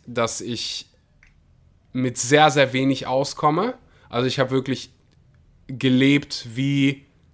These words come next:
die Einheimischen. Also ha-, ich hab in Hostels geschlafen, was sehr, sehr günstig war und hab dann wirklich, ähm, bin zu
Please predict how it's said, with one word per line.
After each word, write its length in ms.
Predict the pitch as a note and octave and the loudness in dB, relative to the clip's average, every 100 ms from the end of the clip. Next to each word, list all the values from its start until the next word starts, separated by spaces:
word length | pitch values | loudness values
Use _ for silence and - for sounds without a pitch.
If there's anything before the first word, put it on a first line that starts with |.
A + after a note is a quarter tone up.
| - | -4
die 100 | C#3+ | 0
Einheimischen. 800 | C3 D3+ E3+ F#3 A3 A3+ C#4 D4 - _ - - | 4 4 2 0 -2 -2 -4 -6 -8 _ -20 -10
Also 240 | A#2+ B2 | -6 -4
ha-, 120 | B2+ | -4
ich 140 | - - | -4 -4
hab 220 | B2 - - | -4 -6 -4
in 300 | C3+ C3 B2 | -2 -2 -4
Hostels 580 | - D#3+ D#3+ - E3 D#3 | -4 -2 -2 -2 -6 -6
geschlafen, 480 | D#3 - C#3+ C#3+ C3 | -8 -2 -2 0 -4
was 200 | A#2+ - | -6 -2
sehr, 200 | C3+ C3 | 0 0
sehr 180 | B2+ | -2
günstig 480 | A#2+ C3 C3 B2 - | -2 -2 -2 -6 0
war 160 | A#2+ A#2 | 0 0
und 180 | A#2+ - | -2 -4
hab 140 | B2+ | -2
dann 180 | B2+ A#2 | -2 -2
wirklich, 380 | B2 C3 A#2+ - - - - - | -4 -4 -6 -10 -20 -20 -20 -8
ähm, 420 | B2 A#2+ A#2 A2+ - | 0 2 0 -4 -8
bin 260 | B2+ C3 C#3+ | -8 0 0
zu 500 | - C#3 B2+ A#2+ | 0 0 0 0